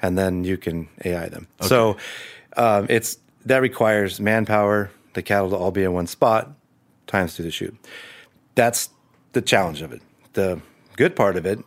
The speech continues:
Speaker 1: is, you're right, if you have a really good conception rate and your, um, nutrition is high enough and your cattle are healthy enough, they should accept the insemination. And, yeah, technically you have 'em all bred on the same day. And that
Speaker 2: Right.
Speaker 1: means it.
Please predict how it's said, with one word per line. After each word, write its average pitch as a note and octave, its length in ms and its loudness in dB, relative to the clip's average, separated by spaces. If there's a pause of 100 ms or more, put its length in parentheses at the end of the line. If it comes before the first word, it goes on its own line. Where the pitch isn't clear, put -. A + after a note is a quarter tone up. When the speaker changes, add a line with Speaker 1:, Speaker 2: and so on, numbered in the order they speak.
(120)
Speaker 1:
is, G2 460 -2
you're F#2 100 -4
right, A#2 240 2 (440)
if - 160 -6
you G#2 140 2
have G2 460 2
a F2+ 80 -6
really F#2 220 0
good F2+ 200 -4
conception G#2 480 -2
rate F#2+ 280 0
and F2+ 180 -2
your, F2+ 240 -2 (720)
um, F2 260 -4
nutrition G2 460 0
is E2+ 80 -4
high G2 180 2
enough F#2+ 240 0
and F2+ 80 -6
your E2+ 120 -6
cattle G2 280 0
are F#2 80 0
healthy C3 320 2
enough, G2+ 300 0 (320)
they A2+ 80 -2
should G#2+ 260 2
accept - 560 -2 (220)
the F#2 400 -2
insemination. G2 920 -2
And, F#2 400 -4
yeah, G2 340 0
technically F#2+ 480 -2
you F2+ 100 -6 (200)
have F#2 160 -4
'em F#2 80 -2
all G2 340 2 (340)
bred G#2 160 2
on G2 80 0
the F2+ 80 -2
same G2 220 0
day. F#2 200 -2 (120)
And F#2 120 -2
that G2+ 60 2
Speaker 2:
Right. G#2 120 2
Speaker 1:
means G2 180 0
it. G#2 120 -4